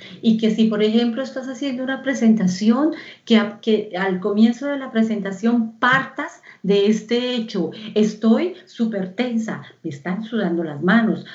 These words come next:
me está temblando la voz". Reconocer significa avanzar,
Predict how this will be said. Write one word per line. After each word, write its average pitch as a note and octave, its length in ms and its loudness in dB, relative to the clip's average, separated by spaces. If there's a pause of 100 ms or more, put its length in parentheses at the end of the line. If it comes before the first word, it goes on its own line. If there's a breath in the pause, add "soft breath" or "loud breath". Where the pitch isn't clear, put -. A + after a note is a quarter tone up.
me F#3 140 6
está F#3 320 2
temblando F#3 420 2
la F#3 140 -2
voz". F#3 240 -2 (180 loud breath)
Reconocer G3+ 1700 0 (340)
significa F#3 1000 0 (200 loud breath)
avanzar, D#3+ 1000 -2